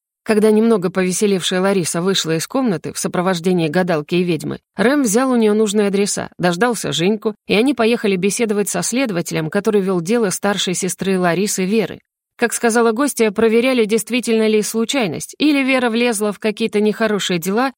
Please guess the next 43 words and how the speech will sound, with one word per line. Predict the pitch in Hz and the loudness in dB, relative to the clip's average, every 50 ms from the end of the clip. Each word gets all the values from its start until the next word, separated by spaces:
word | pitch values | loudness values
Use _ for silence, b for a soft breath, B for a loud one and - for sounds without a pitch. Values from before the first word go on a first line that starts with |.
| _ | _
за | - 175 202 220 | -4 -2 -2 -2
что | - - 254 247 | 0 0 0 0
и | 240 220 214 208 | 2 2 0 0
поплатилась. | 214 214 208 220 226 226 220 - 170 156 - - - - _ _ _ _ _ _ _ - | -2 -4 -2 -2 -2 -2 -2 -6 -10 -10 -12 -14 -18 -20 _ _ _ _ _ _ _ -4
До | - 175 | -2 0
отделения | 170 165 156 170 165 220 254 247 214 170 143 - - | 0 0 0 2 2 2 2 2 2 0 -2 -4 -6
ехали | - 160 180 208 208 - 214 208 208 | -4 0 0 0 0 0 -2 0 0
молча, | 208 196 160 139 - - - - - _ _ _ | 0 -2 -2 -4 -6 -10 -12 -14 -14 _ _ _
хотя | - 196 180 - 180 | -6 -4 -2 0 0
Рэм | 170 190 214 226 208 | 2 2 2 0 0
подсознательно | 190 170 - - 190 180 196 196 175 - - 160 160 170 | -4 -4 -2 -2 -2 -2 -2 -2 -4 -4 -4 -4 -2 -2
ожидал, | 170 151 175 175 175 233 240 | -2 -2 -2 -2 0 0 0
что | 208 - - 185 170 | -2 -2 -2 -2 -2
Женька | 165 202 247 254 247 208 - 160 - _ - | 0 0 0 -2 -2 -2 -4 -6 -6 _ -4
начнет | 240 269 294 - - 311 294 - | -2 -2 -2 -2 -2 -4 -4 -2
расспрашивать | 269 262 - - 254 233 202 180 - 185 170 180 170 | -2 -2 -2 -2 0 0 0 0 0 0 -2 -2 -2
о | 196 190 | -2 -2
том, | - 269 269 240 | -2 -2 -2 -2
что | 202 - - 247 240 | -2 -2 0 0 2
у | 233 | 2
них | 220 196 180 - | 2 2 0 -2
с | - - | -2 0
Аленой | 190 202 226 254 247 202 180 | 0 2 2 2 2 2 0
на | 185 185 | 0 0
самом | 185 - 220 214 226 226 226 226 | 0 0 0 0 2 0 0 0
деле, | 180 175 151 143 - - _ _ _ _ - | -2 -2 -4 -6 -8 -12 _ _ _ _ 0
или | 170 160 165 196 | 2 2 2 2
пытаться | 214 - 247 214 202 196 196 - - 214 | 2 0 -2 -2 -2 -2 -2 -2 -2 0
узнать | 208 190 190 202 208 196 - | 0 0 0 0 0 0 -2
о | 196 185 170 | -4 -4 -4
вчерашнем | - - 196 190 202 202 - - 214 220 | -4 -4 -2 0 0 -2 0 0 0 0
вечере, | 214 247 262 233 - - 151 143 147 _ _ _ | 2 0 0 -2 -2 -4 -6 -8 -10 _ _ _
но | - 190 202 214 | 2 2 4 4
нет. | 226 226 190 170 165 175 - - _ _ _ _ _ _ | 4 2 2 0 -2 -6 -10 -16 _ _ _ _ _ _
Он | - 339 339 311 | -2 0 0 2
рассеянно | 269 254 240 - - 277 262 240 214 185 | 2 0 0 -2 -2 -2 0 0 0 0
смотрел | - - 214 226 220 - 220 220 214 175 | 0 -2 -2 -2 -2 0 0 0 0 0
в | 160 170 | -2 -4
окно, | 165 - - 190 214 247 262 226 | -4 -4 -2 0 0 0 0 -2
погруженный | 226 208 202 220 226 202 220 220 220 214 208 196 | -2 -2 0 0 0 2 2 2 2 2 0 0
в | - | -2
свои | - - 208 214 214 208 | -2 0 0 2 2 2
мысли, | 214 208 196 - - 196 185 | 2 2 0 -2 -2 -4 -6